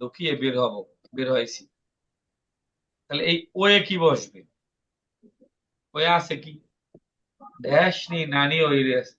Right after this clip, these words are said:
মাস্কা। ড্যাশে কি বসবে? সো শ্রুত তাই এবং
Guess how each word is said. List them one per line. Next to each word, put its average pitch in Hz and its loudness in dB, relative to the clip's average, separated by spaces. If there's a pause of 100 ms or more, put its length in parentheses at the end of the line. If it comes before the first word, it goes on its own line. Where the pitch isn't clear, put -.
মাস্কা। - -18 (1400)
ড্যাশে 139 4
কি 175 -2
বসবে? 147 2 (4000)
সো 185 0
শ্রুত 160 -2 (2250)
তাই 170 8
এবং 143 2